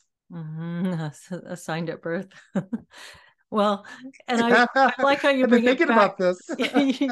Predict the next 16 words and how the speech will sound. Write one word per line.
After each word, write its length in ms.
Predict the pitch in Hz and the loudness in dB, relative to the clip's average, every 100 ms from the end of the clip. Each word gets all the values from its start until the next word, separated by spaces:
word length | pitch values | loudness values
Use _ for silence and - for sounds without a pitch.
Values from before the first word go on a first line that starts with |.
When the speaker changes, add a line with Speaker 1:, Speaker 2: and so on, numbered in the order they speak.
| 233 | 2
Speaker 1:
you 80 | 262 | 2
bring 220 | 262 262 | 0 0
it 120 | 254 | 0
back 220 | 226 214 214 | 0 -4 -4
down 200 | 220 214 | -6 -6
to 120 | 202 | -8
individualism, 1000 | 202 202 180 185 190 160 156 151 160 165 | -6 -6 -6 -8 -8 -10 -10 -10 -12 -12
which 260 | 185 180 180 | -8 -8 -6
is 240 | 170 170 - | -8 -8 -8
Speaker 2:
Right, 180 | 160 160 | -8 -6
right. 240 | 180 175 165 _ _ - | -4 -4 -4 _ _ -18
Speaker 1:
which 180 | 175 170 | -16 -12
is, 120 | 170 | -10
I 100 | 170 | -10
think, 280 | 170 156 - | -10 -12 -10
the, 340 | 156 151 156 | -10 -10 -14